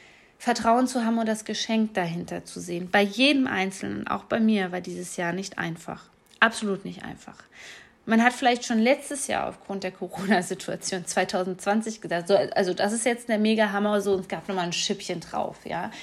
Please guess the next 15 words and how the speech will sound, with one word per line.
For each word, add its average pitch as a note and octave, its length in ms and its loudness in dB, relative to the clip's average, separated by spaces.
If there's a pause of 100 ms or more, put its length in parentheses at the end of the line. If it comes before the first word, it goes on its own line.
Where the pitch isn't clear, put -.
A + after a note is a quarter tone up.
(360)
Ein A3+ 80 2
Schippchen C#4+ 400 -2
drauf, A#3+ 340 2
damit G#3+ 300 0
du G3 60 -6
dich G3+ 180 -6
auch - 120 -4
mal F3+ 80 -2
endgültig F#3 480 -4
entscheiden C4 500 2
kannst A#3+ 560 -2 (760)
und B3+ 240 2
nicht C#4 320 2
andauernd A#3+ 580 4
noch A#3+ 300 0